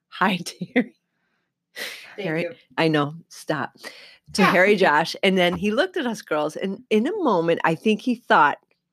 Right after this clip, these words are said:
Speaker 1: "I saw you guys looking.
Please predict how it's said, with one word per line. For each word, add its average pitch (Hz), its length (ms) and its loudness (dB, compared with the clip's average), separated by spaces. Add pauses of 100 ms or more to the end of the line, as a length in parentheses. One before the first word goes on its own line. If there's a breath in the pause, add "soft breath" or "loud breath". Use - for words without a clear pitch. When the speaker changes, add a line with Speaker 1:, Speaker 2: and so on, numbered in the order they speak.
(1000)
Speaker 1:
"I 165 100 2
saw 277 240 2
you 330 140 4
guys 180 260 2
looking. 165 480 0